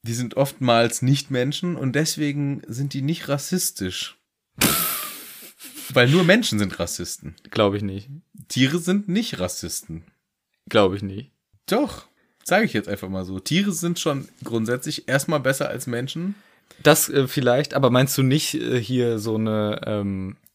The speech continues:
Speaker 2: es gibt ja auch bei den Tieren dann so Unterschiede. Zum Beispiel bei den Löwen gibt's einen mit einer schwarzen Mähne.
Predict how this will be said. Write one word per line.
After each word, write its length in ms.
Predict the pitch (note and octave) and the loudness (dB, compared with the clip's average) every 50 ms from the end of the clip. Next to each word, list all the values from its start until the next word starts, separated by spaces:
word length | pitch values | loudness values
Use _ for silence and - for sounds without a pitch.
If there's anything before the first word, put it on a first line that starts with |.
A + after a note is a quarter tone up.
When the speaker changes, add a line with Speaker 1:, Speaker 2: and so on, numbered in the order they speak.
| _ - | _ -14
Speaker 2:
es 100 | - - | -4 -2
gibt 140 | - A#2 - | 0 2 4
ja 80 | C3 | 4
auch 160 | B2 A#2 A2+ - | 4 4 2 4
bei 160 | - A#2+ A#2+ | 4 4 4
den 140 | A#2+ A#2+ A#2 | 4 2 0
Tieren 220 | - - B2 A#2 | -2 -2 -2 0
dann 140 | A2+ G#2+ G#2 | 0 0 -2
so 100 | G2 G#2 | -4 -6
Unterschiede. 480 | G2+ G2 - F#2+ F2+ - - - - - | -8 -6 -6 -6 -6 -8 -8 -10 -10 -6
Zum 120 | - A#2+ | -2 0
Beispiel 240 | A#2+ A#2 - - C3 | 0 0 0 -2 0
bei 100 | A#2 A#2 A2+ | 0 0 0
den 100 | A2 G#2+ | 2 2
Löwen 320 | G#2+ B2 C3+ C#3 C#3 C#3+ | 4 4 4 4 4 2
gibt's 220 | B2+ B2 - - - | 2 0 -2 -2 -4
einen 220 | - A2 A2 A2 | -4 -2 -2 -2
mit 180 | G#2+ G#2 - - | -4 -4 -4 -4
einer 60 | G#2+ | -6
schwarzen 440 | - - G#2 G2+ G#2 - - B2+ B2+ | 0 4 6 6 6 6 2 4 4
Mähne. 340 | C3+ C#3 B2+ G#2 F2 D#2 | 6 6 4 4 0 -2